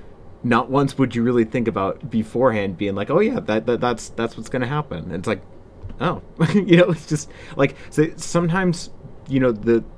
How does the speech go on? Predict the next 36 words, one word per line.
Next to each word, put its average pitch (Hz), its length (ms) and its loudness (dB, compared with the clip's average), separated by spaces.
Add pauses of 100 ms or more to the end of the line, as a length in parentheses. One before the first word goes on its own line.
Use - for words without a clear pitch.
(160)
I, 117 120 2
gu-, 117 140 -2
I 113 120 0
guess 117 260 -2
the - 140 -2
marks 98 640 -6
that 104 200 -2
we 98 100 -6
think 92 280 -6
are, 87 160 -4 (120)
are 95 80 -8
kind 92 220 -8
of 85 60 -6
against 82 340 -8
us 113 320 -6 (220)
maybe 92 300 -4
kinda 92 260 -6
end 87 180 -4
up 85 100 -6
working 85 360 -8
out 80 180 -10 (160)
for 78 260 -6
us, - 400 -16
which 95 220 -10
is, 87 240 -10
I, 92 200 -6 (120)
you 104 140 -4
know, 90 80 -6
kind 113 160 -2
of 104 80 -2
like, 113 100 -2
like 117 160 0
a 107 80 2
Taoist 87 560 -6
way 87 220 -6
of 87 200 -8